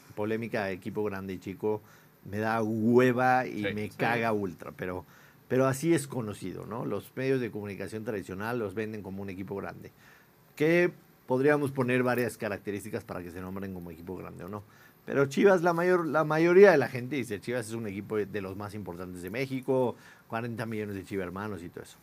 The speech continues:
Speaker 1: A lo que voy es, la generación de ustedes que nacieron en las finales de los noventas, principios de los dos mil, ¿han visto a Chivas campeón dos
Speaker 2: Han sido dos veces.
Speaker 1: veces?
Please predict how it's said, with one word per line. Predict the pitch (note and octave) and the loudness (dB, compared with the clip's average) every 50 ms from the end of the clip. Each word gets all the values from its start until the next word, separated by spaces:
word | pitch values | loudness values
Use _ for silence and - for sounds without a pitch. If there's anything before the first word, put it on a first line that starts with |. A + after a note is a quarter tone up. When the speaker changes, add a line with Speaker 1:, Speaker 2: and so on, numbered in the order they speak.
| - - - | -20 -16 -10
Speaker 1:
A | G#2+ G#2+ | -6 -6
lo | A2 G#2+ | -2 0
que | B2 B2 | 0 2
voy | A#2+ C3+ C3+ B2+ | 4 6 6 6
es, | A#2 G#2 A2 - - - - - - - - _ - | 4 2 -2 -8 -14 -20 -20 -20 -20 -20 -20 _ -8
la | A2 G#2+ | -8 -6
generación | - C3 A#2+ A#2+ B2 B2+ B2 - - C#3+ D3 D#3 D#3+ | -4 -4 -4 -2 -2 -2 -2 0 0 0 0 2 4
de | D3 C#3+ | 4 4
ustedes | B2+ - C#3 - C#3 B2+ B2 A#2+ A#2+ A#2 - - | 4 4 2 2 2 4 4 2 0 -2 -4 -4
que | - G#2 | -4 -4
nacieron | G2 G2 F#2+ F2+ A2 A2 G#2+ G#2+ | -4 -4 -6 -6 -6 -6 -4 -4
en | G#2 F#2+ F#2+ | -6 -6 -6
las | F2+ - - | -8 -10 -8
finales | - G#2 G2 G2+ G#2 G#2 G2+ G2 | -8 -8 -6 -6 -4 -4 -4 -4
de | F#2+ | -6
los | F#2 F2+ D#2+ | -6 -8 -8
noventas, | F2+ F#2 F2+ F#2 F2+ E2 - E2 D#2 | -10 -10 -10 -10 -12 -10 -12 -12 -12
principios | - - F2+ F2+ F#2+ G2 G2 G#2+ F#2 | -12 -14 -14 -12 -10 -8 -6 -6 -6
de | F2+ | -6
los | F2 F2 D#2+ | -8 -8 -10
dos | E2 E2 D#2+ | -12 -12 -10
mil, | G2 G#2 A2+ C#3 - - - - - - _ _ _ - | -10 -10 -10 -10 -12 -18 -20 -20 -20 -20 _ _ _ -10
¿han | - B2+ C#3 | -8 -2 0
visto | D3+ D#3+ D#3+ - C#3+ | 0 -2 0 0 -2
a | G#2+ | -2
Chivas | F#2+ - B2+ C3+ C#3 C3+ C#3 | -2 0 2 2 2 2 0
campeón | - F#2+ F#2 F2+ A2+ A#2 B2+ C#3+ D#3 - - - - - _ - _ _ _ | -6 -8 -6 -2 0 0 2 0 -2 -8 -14 -20 -20 -20 _ -20 _ _ _
dos | - F#2 A#2+ C3+ D3+ C#3+ | -4 0 2 2 2 2
Speaker 2:
Han | C3+ C3+ | 0 0
sido | D#3+ C#3 A#2+ | 0 0 0
dos | B2+ B2 A#2 | -2 -4 -4
veces. | A#2+ D#3 - - - | -6 -8 -10 -10 -4
Speaker 1:
veces? | - C3+ C3+ C3+ - - D3+ C#3 - - - - | -2 -2 -2 -2 -8 -12 -14 -14 -18 -20 -20 -20